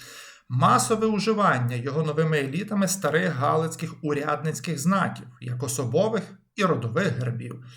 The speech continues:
От, власне, неінституалізованого королівства Русі, що після тисяча триста сорокового року стало об'єктом міждинастичної боротьби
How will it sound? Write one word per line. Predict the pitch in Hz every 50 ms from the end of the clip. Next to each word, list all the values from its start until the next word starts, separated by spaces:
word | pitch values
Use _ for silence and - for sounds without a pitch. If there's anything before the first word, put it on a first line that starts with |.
| - - - - - - - _ -
От, | - 123 - -
власне, | - 196 220 214 - 202 170
неінституалізованого | 127 127 170 190 208 196 - 170 151 151 - - 127 - 139 135 135 131 135 123 131 156 165 156 151 143 139 139 139
королівства | 135 - 139 135 139 135 135 139 135 131 - 131 123
Русі, | 123 120 - - - 226 240
що | - - - 156 123
після | - 156 - - 139 123
тисяча | - - - 185 160 - 151 - - 139
триста | 123 - 156 151 - - 151 131
сорокового | - - 139 139 131 120 - 175 190 208 214 196 180 185
року | 175 175 170 175 156 139
стало | - - 135 135 139 147 175 -
об'єктом | - 170 151 120 127 143 151 - - - 151 131 127 139
міждинастичної | 190 233 220 185 190 202 196 190 180 - - 190 170 165 - - 151 143 131
боротьби | 117 127 135 135 123 110 107 117 151 180 196 214